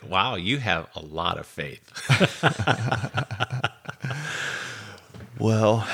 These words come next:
Speaker 2: um, so, um, I don't know a whole lot about you except that you and my sister go way back.
Speaker 1: Yeah.
Speaker 2: Um, have known each other for a long time.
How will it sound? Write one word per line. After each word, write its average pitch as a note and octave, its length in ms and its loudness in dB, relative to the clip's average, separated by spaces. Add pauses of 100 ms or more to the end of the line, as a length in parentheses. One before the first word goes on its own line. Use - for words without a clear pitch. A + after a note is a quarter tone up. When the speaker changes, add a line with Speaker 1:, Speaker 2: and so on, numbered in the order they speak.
(360)
Speaker 2:
um, G#2 380 4 (1400)
so, D#3 580 6 (680)
um, G2+ 420 -4 (380)
I C3 60 6
don't C#3 140 2
know B2+ 100 6
a A#2+ 60 6
whole B2 180 8
lot A2+ 180 2
about F2+ 300 -2
you F#2 100 -4
except - 440 4
that D#2+ 200 -4 (380)
you G2+ 300 2
and G2+ 80 4
my F2 100 4
sister D#2 640 4 (140)
go F#2+ 100 4
way F#2+ 300 4
back. F2 560 0
Speaker 1:
Yeah. A#2+ 400 2
Speaker 2:
Um, D#2 380 0 (260)
have - 200 -4
known F2+ 220 4
each - 200 2
other D#2+ 180 0
for - 180 -2
a D#2+ 60 0
long F#2 260 2
time. E2 640 2